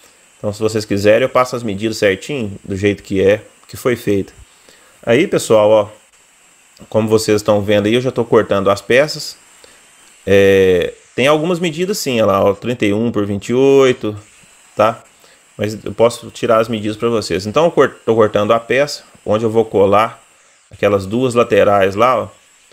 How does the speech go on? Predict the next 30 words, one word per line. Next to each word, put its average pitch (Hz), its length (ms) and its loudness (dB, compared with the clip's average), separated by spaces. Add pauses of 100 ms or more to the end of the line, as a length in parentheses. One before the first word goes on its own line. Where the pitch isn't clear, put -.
(180)
que - 80 -6
é 98 80 0
pra 110 380 2 (260)
a 104 60 -8
pessoa, 107 360 -2 (140)
pra 98 100 0
você 101 280 -2
poder 107 240 0
fazer 101 500 0
a 98 580 2 (600)
a 120 80 -4
base 107 400 0
onde 101 220 -4
vai 104 140 -4
encaixar 104 380 -4
a 104 40 -4
maquita. - 500 -8
Então, 135 280 -2
toda 202 220 0
parte 156 340 -2
que 123 60 -10
vai 113 120 0
ser 107 140 -4
colada, 127 360 0
meus 123 160 -4
amigos, 104 380 -4 (560)
a - 40 -10
gente 110 260 -2
tem 131 280 0
que 143 300 -6